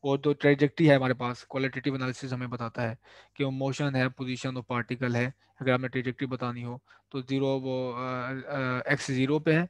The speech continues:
और बाकी जो उसकी डिपेंडेंस है वाई पे और जी पे है। ठीक है, ये देखें जी की तरफ मोशन और वाई की तरफ मोशन। तो पहले बात कर लेते हैं मैग्नेटिक फोर्स की, तो वी क्रॉस बी है।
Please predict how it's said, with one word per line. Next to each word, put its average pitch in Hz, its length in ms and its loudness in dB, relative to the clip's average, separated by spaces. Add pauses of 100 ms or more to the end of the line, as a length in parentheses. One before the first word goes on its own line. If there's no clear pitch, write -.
(340)
और 139 160 2
बाकी 135 320 4
जो 143 80 -2
उसकी 139 180 -4
डिपेंडेंस 135 540 -2
है 139 140 0 (280)
वाई 135 300 6
पे 135 180 0
और 127 180 0
जी 117 180 -6
पे 113 140 -8
है। 117 120 -10 (100)
ठीक 143 140 -6
है, 160 80 -2
ये 143 60 2
देखें 127 360 0
जी 127 180 -4
की 147 100 -2
तरफ 151 240 0
मोशन 156 320 -6 (340)
और 143 100 -2
वाई 127 180 2
की 123 80 -2
तरफ 120 160 -8
मोशन। 117 280 -14 (2250)
तो 151 80 -2
पहले 175 220 12
बात 170 240 10
कर 175 80 10
लेते 160 220 10
हैं 160 60 8
मैग्नेटिक 143 300 6
फोर्स 143 260 -2
की, 127 220 -10 (340)
तो 147 80 0
वी 156 160 10
क्रॉस 147 360 6
बी 135 180 4
है। 147 180 2